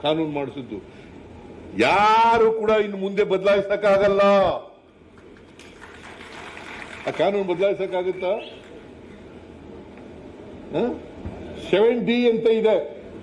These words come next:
ಡೀಮ್ಡ್ ಎಕ್ಸ್‌ಪೆಂಡಿಚರ್ ಅಂತ ಇದೆ. ಬಿ ಜೆ ಪಿ ಅವರು ಯಾಕೆ ರದ್ದು ಮಾಡಲಿಲ್ಲ? ಹ?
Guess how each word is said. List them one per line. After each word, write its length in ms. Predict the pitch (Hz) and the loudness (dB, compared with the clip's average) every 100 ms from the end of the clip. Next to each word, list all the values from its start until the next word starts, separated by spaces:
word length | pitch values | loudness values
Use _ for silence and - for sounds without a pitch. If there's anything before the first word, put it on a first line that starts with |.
| - - - - - - - - - - - - - - | -18 -20 -20 -20 -18 -18 -18 -18 -18 -16 -16 -16 -14 -4
ಡೀಮ್ಡ್ 380 | 104 220 240 226 | 2 4 4 4
ಎಕ್ಸ್‌ಪೆಂಡಿಚರ್ 800 | 214 - 220 214 220 - 208 202 | 2 2 0 2 0 2 4 4
ಅಂತ 200 | 196 - | 2 4
ಇದೆ. 340 | 208 185 180 165 - - - - - - - - - - - - | 2 4 4 2 -4 -14 -18 -20 -20 -20 -20 -20 -20 -20 -20 -2
ಬಿ 120 | 139 175 | 2 4
ಜೆ 140 | 185 | 4
ಪಿ 160 | - 170 | 4 4
ಅವರು 380 | 143 107 - - - - - - - - - | 4 0 -4 -16 -20 -20 -20 -20 -20 -4 2
ಯಾಕೆ 320 | 165 175 175 165 160 | 2 2 4 4 4
ರದ್ದು 220 | 151 147 | 2 0
ಮಾಡಲಿಲ್ಲ? 540 | 160 160 151 156 160 175 - - - - - - - - - - - - - - - - - - | 0 0 2 2 2 -2 -10 -18 -20 -20 -20 -20 -20 -20 -20 -20 -20 -20 -20 -20 -20 -20 -20 -6
ಹ? 100 | - | 0